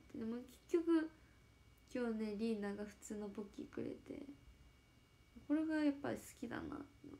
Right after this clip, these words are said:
た。普通にポッキー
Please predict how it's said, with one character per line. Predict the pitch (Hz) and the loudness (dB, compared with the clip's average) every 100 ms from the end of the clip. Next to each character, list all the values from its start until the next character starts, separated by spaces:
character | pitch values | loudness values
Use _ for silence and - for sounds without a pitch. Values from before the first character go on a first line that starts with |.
| - | -14
た。 | - | -16
普 | - - - - - - - - - - - - - - - | -16 -18 -20 -20 -20 -20 -20 -20 -20 -20 -20 -20 -20 -20 -10
通 | - | -2
に | 220 214 220 - | -2 -2 -8 -2
ポ | 277 | -2
ッ | 277 | -2
キ | - | -2
ー | 220 | -2